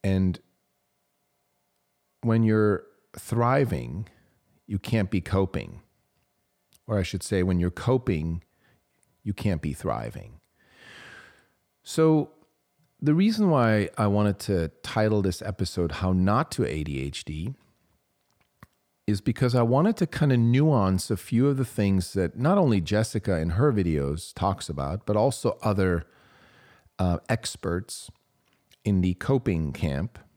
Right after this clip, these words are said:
Let's just call it that for now. I kinda like that ring, coping camp.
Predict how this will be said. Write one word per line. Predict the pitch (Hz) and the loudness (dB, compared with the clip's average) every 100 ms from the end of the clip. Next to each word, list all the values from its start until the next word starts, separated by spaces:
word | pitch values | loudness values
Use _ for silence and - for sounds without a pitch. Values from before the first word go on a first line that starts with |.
| _ _ _ | _ _ _
Let's | - - | -20 -16
just | 76 - | -14 -10
call | - 80 71 | -4 -2 -2
it | - | -2
that | 80 76 64 _ _ _ _ _ _ _ _ _ _ _ | -2 -2 -6 _ _ _ _ _ _ _ _ _ _ _
for | - 80 | -8 -2
now. | 73 78 69 73 85 _ _ - | -2 -2 -6 -10 -14 _ _ -20
I | |
kinda | - 82 64 | -8 -6 -4
like | 73 - | -6 -8
that | 69 - | -8 -6
ring, | 80 78 | -6 -8
coping | 69 90 82 71 | -4 -4 -4 -8
camp. | - - - | -10 -16 -20